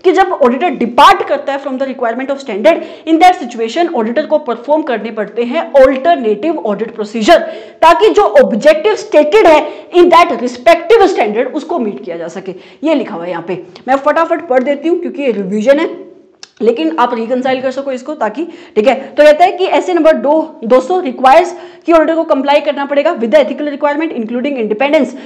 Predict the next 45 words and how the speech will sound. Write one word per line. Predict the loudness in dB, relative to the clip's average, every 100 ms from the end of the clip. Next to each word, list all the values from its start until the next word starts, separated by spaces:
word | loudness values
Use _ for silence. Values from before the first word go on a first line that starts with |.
| -8 -2
and | -2
जो | 0 0 2
भी | 4
आपके | 2 0
standard | -6 -6 -6
की | -8
requirement | -8 -4 -2 -2 -4
है |
उनके | -4 -4
साथ। | 2 2 2 -4 -18 -20 _ _ _ -2
And | 0 -2
standard | -2 0 2 0 0
की |
requirement | -2 -2 -2 0 -2
क्या | -2
कहती | -2 -4 -6
है | -6
कि |
auditor | -2 -2 -2 -4
को | 0 -2
हर | 0 2 2 2
एक | -2 -2 -2 -2 -6 -8 -20 -4
standard | 0 4 4 4 2
की | 0
हर | 0 0
एक | -2 -4
requirement | -6 -6 -6 -8
के | -8
साथ | -8 -8
comply | -6 -4 -4
करना | -2 -4
है, | -6 -6 -14 -2
unless | 2 6 6 4 -2 -12 -2
या | 4 4
तो | 2
सारा | 0 0 0
का | -2
सारा | -2 -2 -2 -4
essay | -6 -4 -2 -2
ही | 0 0 2
relevant | 0 -4 -8 -8
नहीं | -8 -10 -6 0
है | 4 2 0 -14 -2
या | 2 4
उस | 2 -4